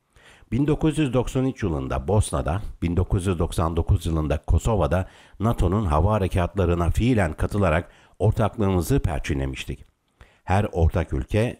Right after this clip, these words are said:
F otuz beşin gerçekleştirilmesi için harcanan paraya katkıda bulundu. Türkiye'nin sağladığı maddi katkı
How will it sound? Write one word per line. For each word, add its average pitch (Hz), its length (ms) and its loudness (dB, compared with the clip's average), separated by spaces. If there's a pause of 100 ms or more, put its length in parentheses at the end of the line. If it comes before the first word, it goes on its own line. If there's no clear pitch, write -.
F 90 180 0
otuz 82 380 -2
beşin 82 360 -2
gerçekleştirilmesi 90 1120 -2
için 98 220 -2
harcanan 87 500 0
paraya 92 340 0
katkıda 95 460 -2
bulundu. 69 400 -2 (500)
Türkiye'nin 78 440 -2
sağladığı 73 560 0
maddi 78 360 -2
katkı 117 420 -2